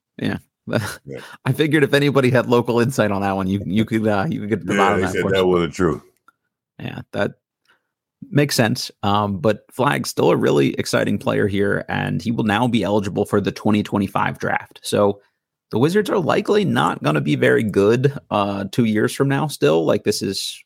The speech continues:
Speaker 1: it's hard to rebuild an N B A team quicker than that. So I, I think there's a real possibility they're in play for a player like that. And I think all the mock drafts are gonna move him up to the top of the twenty twenty-five board now that he's eligible for it.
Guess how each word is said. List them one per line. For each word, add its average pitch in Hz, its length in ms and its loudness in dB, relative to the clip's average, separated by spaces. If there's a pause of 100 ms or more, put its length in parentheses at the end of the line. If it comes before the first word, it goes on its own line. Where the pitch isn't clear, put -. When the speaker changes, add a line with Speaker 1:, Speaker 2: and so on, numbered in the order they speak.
(140)
Speaker 1:
it's - 120 -10
hard 113 260 2
to 113 80 2
rebuild 104 460 4
an 104 80 2
N 104 160 2
B 101 100 2
A 104 100 2
team 95 220 -2
quicker 107 320 -2
than 110 140 -2
that. 127 320 -2
So 98 120 -2
I, 101 180 0
I 117 40 -4
think 156 180 -2
there's 113 180 -4
a 107 40 0
real 110 240 0
possibility 104 800 0 (1000)
they're 139 300 2
in 165 140 0
play 117 420 2
for 95 220 -2
a 92 40 0
player 98 300 2
like 90 240 -2
that. 90 300 -4
And 92 100 -6
I 90 80 -8
think 98 220 -6
all 104 200 2
the 110 60 0
mock 101 280 4
drafts 95 340 0
are 98 40 -2
gonna 98 140 2
move 98 220 2
him 107 180 2
up 98 160 0
to 101 80 -2
the 95 80 -4
top 90 360 -2
of 92 140 0
the 101 80 0
twenty 95 240 2
twenty-five 101 520 -2
board 95 420 2
now 98 180 2
that 95 100 2
he's 92 120 -2
eligible 95 380 0
for 92 260 0
it. - 180 -4